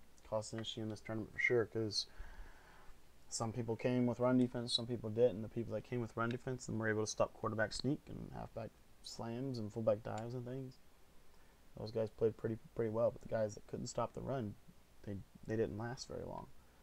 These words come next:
Um, because when you can run the ball, what it allows you to do is it allows you to really control the clock, um, especially if you're a really good running, running player. Problem is definitely one of the best running players, uh, right now, in my opinion.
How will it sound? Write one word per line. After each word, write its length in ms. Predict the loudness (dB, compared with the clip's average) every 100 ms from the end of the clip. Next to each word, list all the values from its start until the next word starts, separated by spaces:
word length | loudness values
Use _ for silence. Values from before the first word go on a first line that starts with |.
| -20 -18 -10
Um, 260 | -8 -8 -10 -6
because 240 | -2 -2
when 120 | 0
you 80 | -2
can 160 | -4 -6
run 160 | -4
the 60 | -4
ball, 240 | -4 -2
what 140 | -2 -2
it 60 |
allows 340 | -2 -2 -4 -4
you 60 |
to 80 | -6
do 440 | 0 0 0 -4 -10 -16 -20 -20 -20 -20 -20 -16
is 60 | -4
it 40 |
allows 240 | 0 2 0
you 60 |
to 80 | -4
really 280 | -2 0 0
control 380 | 0 -6 -4 -4
the 80 | -4
clock, 420 | -6 -6 -6 -8 -16 -18 -14
um, 240 | -12 -12 -12 -16 -14
especially 360 | -4 -2 -2 -4
if 120 | -4
you're 80 | -2
a 40 |
really 200 | 0 -2
good 160 | -2 -4
running, 320 | -6 -6 -6 -10 -20 -20 -12 -2
running 300 | 0 0 -2
player. 360 | 2 2 2 -2 -10
Problem 380 | 2 4 4 0
is 100 | -2
definitely 340 | -2 -2 -6
one 100 | -6
of 60 | -6
the 60 | -4
best 200 | -6 -6
running 300 | -6 -6 -6
players, 500 | -8 -8 -8 -8 -10 -10 -18 -20 -16 -12
uh, 140 | -10 -8
right 200 | -8 -8
now, 260 | -8 -8 -8
in 80 | -8
my 120 | -8
opinion. 420 | -10 -10 -8 -10